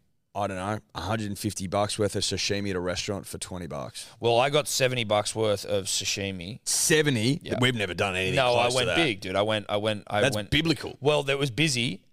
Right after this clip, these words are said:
Speaker 2: and I saw the tuna there, and I was like, "If these fuckers run out of tuna as I come to get tuna, I'm gonna be fucking fuming." So I went,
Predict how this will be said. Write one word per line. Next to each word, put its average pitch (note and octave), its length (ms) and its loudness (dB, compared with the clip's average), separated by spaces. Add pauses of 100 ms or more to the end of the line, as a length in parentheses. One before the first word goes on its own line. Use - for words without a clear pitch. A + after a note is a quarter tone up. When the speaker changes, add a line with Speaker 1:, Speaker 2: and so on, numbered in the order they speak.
(120)
Speaker 2:
and A2+ 140 0
I G#2+ 60 2
saw C3+ 260 0
the A#2+ 80 -2
tuna B2+ 320 -2
there, A2 180 4
and A2 100 -4
I G#2 40 -2
was G2+ 100 -2
like, G2+ 140 0
"If G2 120 -8
these A#2 200 0
fuckers A#2 500 0
run G#2 220 0
out G2+ 140 2
of F#2 80 -6
tuna G2+ 400 -4
as F2+ 100 -6
I F2 80 -6
come G2 180 -6
to F#2 60 -6
get F2+ 160 -6
tuna, A#2+ 340 -4
I'm G#2+ 160 -4
gonna F#2 160 -8
be E2 140 -12
fucking - 800 -10
fuming." F2 640 -12 (360)
So - 180 -2
I G#2+ 100 2
went, F#2+ 260 -4